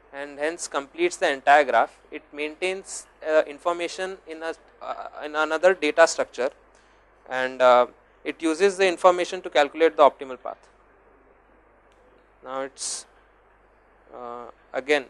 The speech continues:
it's scanning the edges. It f-, found one edge. It's following this edge. Again it will scan for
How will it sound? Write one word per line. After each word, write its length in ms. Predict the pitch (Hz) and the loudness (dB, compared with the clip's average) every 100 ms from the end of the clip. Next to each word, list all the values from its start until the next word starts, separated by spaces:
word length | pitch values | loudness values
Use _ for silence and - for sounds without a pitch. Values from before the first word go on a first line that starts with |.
| - | -16
it's 220 | 135 - | -14 -8
scanning 460 | - 123 131 139 135 127 | -4 -4 -6 -14 -18 -2
the 200 | 135 123 | 0 0
edges. 440 | 117 110 104 - _ _ - | -4 -8 -20 -20 _ _ -20
It 80 | - | -20
f-, 140 | _ _ _ | _ _ _
found 360 | - 143 143 135 | 2 2 2 -2
one 160 | 135 | -2
edge. 320 | 113 - - _ _ _ _ - | -4 -12 -20 _ _ _ _ -16
It's 140 | - | -2
following 440 | - 135 139 139 | 6 6 6 -4
this 180 | 117 - | -12 -16
edge. 260 | 101 - - _ _ _ _ _ _ _ _ _ _ _ _ _ _ _ _ _ _ _ _ _ _ _ _ _ _ _ _ _ _ _ _ _ _ _ _ _ - | -16 -18 -20 _ _ _ _ _ _ _ _ _ _ _ _ _ _ _ _ _ _ _ _ _ _ _ _ _ _ _ _ _ _ _ _ _ _ _ _ _ -12
Again 220 | 123 170 | -2 0
it 160 | 175 - | 0 -6
will 100 | 160 | -12
scan 340 | - 139 131 | -6 -6 -6
for 340 | 135 147 147 | -6 2 2